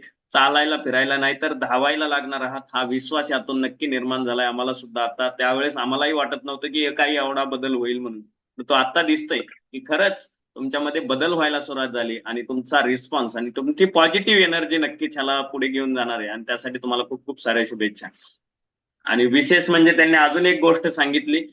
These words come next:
ते म्हणजे ज्या गोष्टीमुळं त्यांना त्रास सहन झाला, अं, म्हणजे हे, अं,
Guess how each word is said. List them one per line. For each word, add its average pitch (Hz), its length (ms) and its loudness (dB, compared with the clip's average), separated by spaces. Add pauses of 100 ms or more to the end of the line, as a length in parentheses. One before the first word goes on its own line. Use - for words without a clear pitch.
(200)
ते 156 60 -2
म्हणजे 165 260 2
ज्या 160 340 0
गोष्टीमुळं 190 540 0
त्यांना 185 500 0 (420)
त्रास 196 300 -2
सहन 175 240 -4
झाला, 127 300 -4 (240)
अं, 123 260 -2
म्हणजे 143 340 -4
हे, 143 300 0
अं, 135 360 0